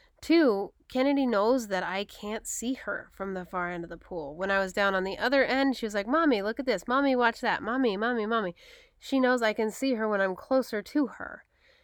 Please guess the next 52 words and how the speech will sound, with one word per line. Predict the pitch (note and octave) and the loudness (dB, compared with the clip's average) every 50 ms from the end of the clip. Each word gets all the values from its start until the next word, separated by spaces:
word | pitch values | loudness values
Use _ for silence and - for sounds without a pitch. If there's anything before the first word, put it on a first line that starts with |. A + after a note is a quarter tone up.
| _ _ _ _ - | _ _ _ _ -2
And | A#3 A#3 A3 | 0 0 0
so | - - A#3+ A3+ A3 A3 G#3+ - - - | 0 2 2 2 2 2 0 -2 -4 -4
now | A#3 A#3+ B3 C4+ C4 | 0 2 4 4 2
she | - - - D#4+ | 2 2 4 4
knows | E4 D#4 A#3+ G3 F3 E3+ | 6 6 6 4 4 0
that | F3+ E3+ | -4 -6
I | E3 D#3 D#3+ | -6 -6 -8
can't | - - E3 - - F3 | -10 -12 -12 -12 -12 -12
see | - - D3+ E3 | -12 -14 -14 -14
her. | E3+ E3 - - - | -16 -18 -18 -16 -16
She | - - B3+ C4+ | -6 -2 2 4
knows | C#4 C#4 C4 B3+ A#3 | 4 6 4 4 2
that | A3 G#3+ G3+ | 0 -2 -2
I'm | G3 F#3+ F#3+ | 0 0 -2
not | F3+ F3 - A2+ | -2 -4 -4 -6
watching | E3+ E3 E3 - - E3+ E3+ | -8 -8 -8 -8 -10 -10 -10
how | E3+ E3+ D#3+ E3 | -8 -10 -10 -10
good | E3 F3 D#3 - | -10 -12 -14 -12
she's | - E3+ E3+ E3+ | -12 -12 -12 -12
doing. | - E3+ D#3 C#3 B2+ D#3 | -12 -12 -12 -10 -10 -12
She | E3 - - A3+ | -12 -10 -6 -2
knows | A3+ A#3 A#3 A#3+ A#3+ A3 | 0 0 2 0 0 0
that | - A3+ G#3+ - - _ - - _ _ _ - | -2 -2 -2 -4 -6 _ -20 -20 _ _ _ -10
I | G3 | -10
can't | F3+ - G#3+ G3+ D#3+ E3 | -6 -4 -4 -4 -4 -4
see | - G3+ | -6 -6
her | F#3+ F#3+ F3+ | -6 -4 -4
go | F#3 F3+ | -4 -4
down | F3 E3+ E3 E3 | -4 -4 -6 -6
the | E3+ E3 | -8 -12
slide. | - - C3+ - - - - - _ _ _ _ _ _ _ - - - - _ _ _ _ | -14 -16 -16 -16 -16 -18 -20 -20 _ _ _ _ _ _ _ -20 -20 -20 -20 _ _ _ _
So | - - A#3+ A#3 | -8 -6 -2 2
that | A3+ B3+ C#4+ C#4 - - - | 4 6 6 4 4 0 -8
sucks | - - - A3 G#3+ - - | -8 -2 0 0 0 0 -4
for | - - F#3+ F3+ | -6 -6 -6 -2
her. | F3 G#3+ G#3 D#3+ C#3+ D#3+ F3+ - | 0 0 0 0 0 -6 -14 -14
It | G#3 G3+ - | -14 -10 -4
sucks | - A3+ G#3+ - - | -2 -2 -2 -2 -4
for | - G#3+ G3+ | -6 -4 -2
me | G#3+ G#3+ G#3 G3+ | 0 0 0 0
as | G3 F3+ | -2 -2
a | F#3 | -2
mom | F#3 G3+ G3+ F#3 E3 F3 F3+ | 0 0 0 0 0 -2 -6
who | F3+ F#3 F#3+ F3+ | -8 -8 -8 -6
wants | F3 F#3 F#3 F3 F3 F3 - | -4 -4 -4 -4 -6 -10 -14
to | - | -14
be | F3+ F#3+ F#3 | -10 -10 -10
supportive | F3 - - F3 - F#3 F3 E3+ F3 E3+ F3 | -10 -10 -14 -12 -10 -8 -8 -8 -8 -10 -12
of | E3 D#3+ - | -14 -14 -14
her | - F3+ F3+ | -14 -14 -14
kid | E3+ - - E3+ E3 E3+ F3+ G3 | -12 -12 -12 -10 -10 -8 -8 -8
and, | F3 E3+ F3 | -8 -8 -10